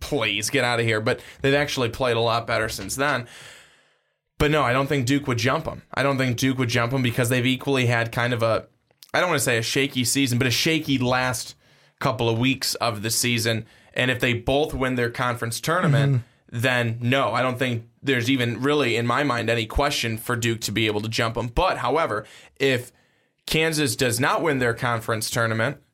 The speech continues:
Speaker 1: and Duke does win their conference tournament, then there's maybe a discussion there to say, "Okay, well, they're, the two are, are similar, uh, and pretty equal in how they did things in the regular season, but Duke won its conference tournament.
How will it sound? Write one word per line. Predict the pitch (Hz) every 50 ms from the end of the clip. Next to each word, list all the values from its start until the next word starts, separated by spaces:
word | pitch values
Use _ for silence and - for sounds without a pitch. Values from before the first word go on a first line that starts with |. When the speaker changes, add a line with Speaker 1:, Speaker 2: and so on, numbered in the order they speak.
| _ _
Speaker 1:
and | - 117 117 117 117
Duke | 113 135 139 127 - - - _ -
does | - 147 170 196 190 135
win | 131 131 120 117
their | 113 107 -
conference | - - 117 110 110 - - 117 - -
tournament, | - 117 113 113 120 127 131 120 -
then | - 131 123 135 156 170 190 190
there's | 185 165 151 135 120
maybe | 135 139 131 123 127 120
a | 120
discussion | 117 120 117 - - 151 147 139 - 131 120
there | 117 117 117
to | 113 113
say, | - - 123 110 101 90
"Okay, | 76 - 196 240 240 - 185 165 170
well, | 160 160 165 165 165 165 - - - -
they're, | 147 170 175 175 170
the | 160 - - 151 160 151
two | - 226 226 214 202
are, | 180 165 147 - - - -
are | - 151
similar, | 151 - - - - 254 240 220 214 202 190 185 175 175 - 170 - _ _ _ _ _ _ _ - 50 50 -
uh, | 127 143 147 147 143
and | 139 151 147 147 143 139 143 139
pretty | - - 202 185 185 -
equal | 190 190 190 - 160 165 151 143
in | - 147 143 139 139 131 127 - - - -
how | - 156 156
they | 147 147 143 135
did | 123 127 151 147 147
things | - 143 135 123 123
in | 135
the | 120 113
regular | 120 147 175 165 156 147 131 123 120
season, | 120 - 123 123 123 117 117 113 110 113 113 113 _ _ _ _ _ _ _ _ -
but | 117 139 135 - 139
Duke | 123 160 180 165 131
won | 127 123 139 160 190 196 180
its | 143 127 120 - -
conference | - 131 120 120 113 - 127 120 117 - - - _ - - - _
tournament. | - - 143 135 131 127 127 123 120 113